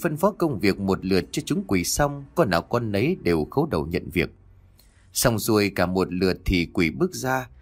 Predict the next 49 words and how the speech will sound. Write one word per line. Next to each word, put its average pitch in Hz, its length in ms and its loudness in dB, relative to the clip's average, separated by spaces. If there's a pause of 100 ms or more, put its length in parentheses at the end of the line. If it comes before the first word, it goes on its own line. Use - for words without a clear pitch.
(220)
thì 110 140 4
ra 156 280 -2
là 98 220 0
quỷ 92 280 0
lừa 85 240 0
Hỏa 76 240 0 (100)
Thiên 131 200 -6
Di. 127 360 -4 (160)
Hỏa 80 160 0
Thiên 98 220 0
Di 95 160 -2
liền 78 240 -2
nói: 123 300 0 (580)
"Sắp 156 200 2
đến 131 180 0
giờ 92 260 0
thiêng, 117 260 0
xin 123 240 -2
tổ 87 140 2
chớ 120 180 -2
nói 110 300 0
lời 95 180 0
gờ 78 320 0
mà 78 140 -2
làm 80 280 -2
động 80 180 -4
lòng 78 220 -4
quân." 123 180 -2 (960)
Chúng 208 180 2
quỷ 107 240 6
nghe 131 220 -2
thấy 185 120 2
vậy 95 380 2
thì 104 100 2
đều 90 260 2
quỳ 92 220 2
lại 80 200 -2
mà 80 180 0
thưa: 131 380 -2 (440)
"Xin 101 200 0
cửu 110 260 4
tổ 95 200 4
chớ 170 140 0
nói 165 220 0
lời 107 180 2
gở, 85 380 0 (160)
nếu 117 180 2
mà 175 120 2
tổ 90 220 0